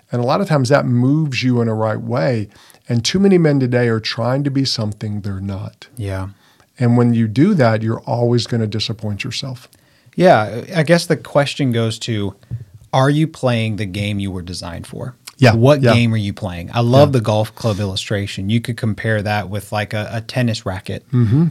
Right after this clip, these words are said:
Speaker 2: You know, you can try and use a golf club to hit a tennis racket. It's
Speaker 1: Yeah.
Speaker 2: just not gonna work
Speaker 1: Yeah.
Speaker 2: y-, 'cause it's in the wrong game.
Speaker 1: It is.
Speaker 2: It's playing the wrong game with the wrong goals 'cause
Speaker 1: Yeah.
Speaker 2: it's not designed for that.
Speaker 1: Yeah.
Speaker 2: And us as guys,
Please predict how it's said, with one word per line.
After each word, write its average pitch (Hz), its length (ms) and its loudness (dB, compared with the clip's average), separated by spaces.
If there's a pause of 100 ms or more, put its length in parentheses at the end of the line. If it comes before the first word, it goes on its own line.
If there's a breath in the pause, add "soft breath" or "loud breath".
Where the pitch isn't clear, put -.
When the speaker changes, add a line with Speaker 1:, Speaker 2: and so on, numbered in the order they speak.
Speaker 2:
You 120 60 2
know, 117 80 4
you 120 160 4
can 151 140 2
try 170 200 6
and 202 100 4
use 180 140 4
a 156 60 2
golf 139 320 6
club 135 260 2
to 113 80 0
hit 113 140 -2
a 107 40 -4
tennis 107 320 -6
racket. 101 400 -6
It's 113 240 -6
Speaker 1:
Yeah. 143 100 4
Speaker 2:
just 123 140 -4
not 98 180 -6
gonna 98 120 -6
work 95 340 -10
Speaker 1:
Yeah. 120 120 2
Speaker 2:
y-, 110 120 -4
'cause 143 160 2
it's 135 240 -2
in 131 220 0
the 117 80 -2
wrong 101 560 -6
game. 98 420 -6
Speaker 1:
It 123 120 2
is. 165 240 0
Speaker 2:
It's 117 140 -4
playing 135 420 2
the 143 80 2
wrong 120 340 0
game 107 280 -2
with 101 100 -8
the 101 80 -6
wrong 95 340 -6
goals 104 440 -6
'cause 123 140 4
Speaker 1:
Yeah. 113 60 2
Speaker 2:
it's 110 140 -4
not 98 200 -6
designed 117 460 -4
for - 120 -12
that. - 260 -14
Speaker 1:
Yeah. 131 180 4 (160)
Speaker 2:
And 135 160 -2
us 143 260 -2
as 120 140 -6
guys, 107 540 -4